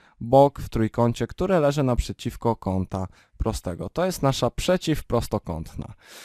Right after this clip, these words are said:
I teraz to jest bardzo ważne, aby w twierdzeniu Pitagorasa umieć zlokalizować, podać, e, który bok to jest właśnie ta,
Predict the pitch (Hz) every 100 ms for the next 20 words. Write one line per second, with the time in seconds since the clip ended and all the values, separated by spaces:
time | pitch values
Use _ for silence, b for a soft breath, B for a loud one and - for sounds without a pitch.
0 | B - 139 139 - 143 127 117 160 196
1 | 143 139 147 160 147 127 127 - 123 151
2 | 151 - 123 120 123 - 143 131 135 117
3 | 113 139 170 185 165 165 156 156 110 107
4 | - 156 156 156 - - B B B -
5 | 127 127 101 120 _ - 180 170 147 113
6 | 143 151 - 120 123 - 113 113 117 107
7 | 104